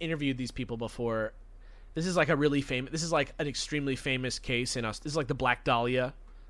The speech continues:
of Australia. You know, it's like, there's, like, a romance to it in, like, the,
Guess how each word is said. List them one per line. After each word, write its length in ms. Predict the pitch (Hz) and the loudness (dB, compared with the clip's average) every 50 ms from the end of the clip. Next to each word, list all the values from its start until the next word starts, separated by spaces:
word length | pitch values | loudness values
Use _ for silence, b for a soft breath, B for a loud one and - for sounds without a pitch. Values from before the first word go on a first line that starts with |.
| - - - - - - | -20 -18 -18 -18 -6 -2
of 120 | 127 120 117 | 0 2 2
Australia. 580 | 113 - - - 120 113 117 117 123 139 147 - | 0 0 0 0 2 2 2 2 0 -2 -4 -4
You 120 | - 147 139 | -2 0 0
know, 100 | 131 123 | 2 0
it's 100 | 113 - | 0 0
like, 140 | 120 107 101 - - - - - - - | -2 -4 -4 -8 -12 -18 -18 -18 -10 -4
there's, 180 | - 123 110 - | -4 -2 -2 -2
like, 100 | 117 107 | -4 -4
a 40 | 120 | -2
romance 560 | 113 113 117 120 120 120 120 - - - - - | -2 0 0 0 0 -2 -2 -4 -8 -10 -10 -8
to 160 | - - 139 131 | -2 0 0 0
it 120 | 131 135 - - - - - - - - - - - | 0 -2 -6 -12 -20 -20 -18 -18 -18 -18 -16 -8 -4
in, 260 | 139 123 117 113 110 | -2 -2 0 0 -2
like, 220 | 107 101 98 - | -2 -4 -4 -4
the, 100 | - 113 | -6 -8